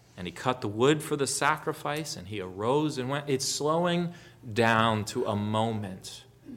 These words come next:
You're supposed to see and feel the pain of Abraham as he prepares to go and do this thing.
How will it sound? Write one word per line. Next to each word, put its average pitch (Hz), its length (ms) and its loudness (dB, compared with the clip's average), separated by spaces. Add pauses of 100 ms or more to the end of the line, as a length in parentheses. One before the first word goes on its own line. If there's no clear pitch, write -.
(540)
You're 123 100 0
supposed - 840 6
to 127 80 -2
see 135 840 2 (240)
and 123 160 2
feel 147 800 8
the 120 180 2
pain 151 680 2
of 131 280 -4
Abraham 170 460 6
as 156 220 2
he 170 140 2
prepares 170 760 8
to 156 80 -2
go 196 400 10
and 151 200 0
do 185 160 2
this 156 240 0
thing. 196 260 2